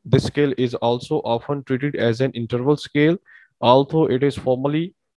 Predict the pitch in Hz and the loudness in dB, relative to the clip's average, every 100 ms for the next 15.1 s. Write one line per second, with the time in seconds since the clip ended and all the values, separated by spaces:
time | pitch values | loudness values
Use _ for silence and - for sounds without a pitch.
0 | _ _ - 117 135 156 135 123 143 123 | _ _ -2 -2 0 -4 -4 -6 -6 -8
1 | 110 104 107 98 _ _ _ - 135 156 | -8 -4 -6 -6 _ _ _ 4 6 6
2 | 143 151 156 151 123 123 147 160 - 135 | 6 4 2 4 4 4 2 0 0 0
3 | 127 127 120 123 139 - - 117 113 127 | 0 0 0 0 0 -6 -8 -4 -2 0
4 | 120 139 123 120 127 135 135 127 123 107 | 0 0 -2 -4 0 0 0 2 2 2
5 | - 139 - 147 120 117 135 135 131 120 | 0 0 -2 -4 -4 -4 -2 0 -2 0
6 | 120 107 123 135 123 151 131 123 135 196 | 0 0 0 -4 -2 0 0 0 -2 -4
7 | _ _ _ - 156 165 - - - 170 | _ _ _ -2 0 0 -4 -6 0 2
8 | 170 - - 139 123 117 151 160 170 147 | 2 -2 0 2 4 2 0 -2 -4 -4
9 | 127 - 123 139 151 - 165 170 139 123 | -6 -4 -2 -2 -4 -4 -2 -2 -2 -4
10 | 123 151 208 _ _ _ _ - 120 120 | -2 -4 -4 _ _ _ _ -2 0 0
11 | 120 127 160 202 180 175 151 147 151 156 | -2 -4 -2 -2 -4 -2 -2 -2 -4 -8
12 | 147 131 131 123 123 135 113 139 127 - | -6 -2 -2 0 0 0 0 -2 -2 -2
13 | 139 117 120 127 139 123 131 139 127 113 | -2 -2 -4 -4 0 0 0 -6 -6 -4
14 | 123 123 151 113 131 143 117 123 110 101 | -4 -4 -6 -6 -6 -6 -2 2 2 0